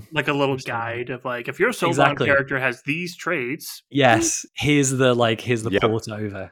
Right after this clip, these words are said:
Speaker 2: Yeah.
Speaker 3: That would
Speaker 1: Yeah.
Speaker 3: be
Speaker 2: That would
Speaker 3: awesome.
Speaker 2: be really,
Speaker 1: And,
Speaker 2: really cool.
Speaker 1: yeah.
Speaker 2: Yeah.
Speaker 1: I think that would be great. Well, and they're a, uh, the Black Talons are a regiment of renown, but
Speaker 2: Right.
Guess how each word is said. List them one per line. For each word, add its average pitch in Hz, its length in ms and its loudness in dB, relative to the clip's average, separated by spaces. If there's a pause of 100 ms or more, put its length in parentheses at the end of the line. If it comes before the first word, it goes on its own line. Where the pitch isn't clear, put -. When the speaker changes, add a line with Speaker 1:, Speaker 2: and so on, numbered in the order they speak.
(120)
Speaker 2:
Yeah. 110 260 -6
Speaker 3:
That 190 160 0
would 101 80 2
Speaker 1:
Yeah. - 60 -2
Speaker 3:
be 95 80 -2
Speaker 2:
That - 80 -6
would - 80 -4
Speaker 3:
awesome. - 240 -6
Speaker 2:
be - 100 -12 (220)
really, 120 260 -10
Speaker 1:
And, 139 80 -10
Speaker 2:
really - 180 -16
cool. - 160 -14
Speaker 1:
yeah. 123 300 -6
Speaker 2:
Yeah. - 80 -20 (500)
Speaker 1:
I 139 120 -6
think 165 180 -6
that 156 80 0
would 143 120 -2
be 131 80 -8
great. 123 400 -6 (200)
Well, 175 220 2
and 170 160 -8
they're 170 320 -2
a, 147 440 -4 (920)
uh, 135 240 -2
the 127 100 -8
Black 143 220 -2
Talons 147 280 -4
are 123 100 -2
a 123 40 -6
regiment 127 360 -6
of 117 100 -10
renown, 117 600 -8 (240)
but 131 120 -10 (120)
Speaker 2:
Right. 113 340 2